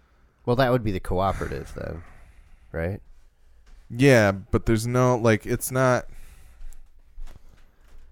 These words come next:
Speaker 2: So what did this say down here? The game's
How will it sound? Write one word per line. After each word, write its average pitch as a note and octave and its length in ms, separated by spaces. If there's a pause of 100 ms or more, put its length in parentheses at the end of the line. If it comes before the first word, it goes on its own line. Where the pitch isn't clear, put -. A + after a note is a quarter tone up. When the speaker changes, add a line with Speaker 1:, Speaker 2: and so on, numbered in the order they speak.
(680)
Speaker 2:
So - 220
what G2 160
did F#2+ 120
this F#2 160
say D#2 280
down C2+ 260
here? D2+ 340
The F2 600
game's A2 340